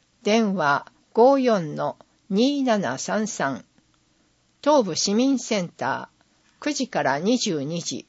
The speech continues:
受付は二十一時まで。問い合わせ。電話五四の五六六七。渋川福祉センター、九時から二十二時。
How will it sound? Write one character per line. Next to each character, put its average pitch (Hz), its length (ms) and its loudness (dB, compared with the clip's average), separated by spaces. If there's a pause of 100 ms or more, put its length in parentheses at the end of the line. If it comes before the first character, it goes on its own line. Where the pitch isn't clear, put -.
(140)
受 240 240 0
付 - 260 -4
は 160 200 -2
二 226 200 0
十 175 260 -6
一 170 300 -6
時 170 140 -10
ま 143 160 -12
で。 131 200 -8 (720)
問 233 200 2
い 214 80 2
合 165 60 2
わ 151 160 -2
せ。 - 320 -6 (400)
電 220 380 0
話 151 220 -4 (380)
五 277 300 4
四 226 400 0
の 143 340 -2
五 269 300 4
六 240 340 -2
六 175 320 -6
七。 156 360 -6 (460)
渋 247 360 -2
川 170 320 0
福 - 220 -2
祉 - 20 0
セ - 320 -4
ン 180 80 -6
タ 90 440 -10
ー、 - 420 -20
九 302 100 -2
時 277 160 -4
か 180 140 -4
ら 156 280 0
二 247 160 4
十 220 300 0
二 180 180 0
時。 156 320 -6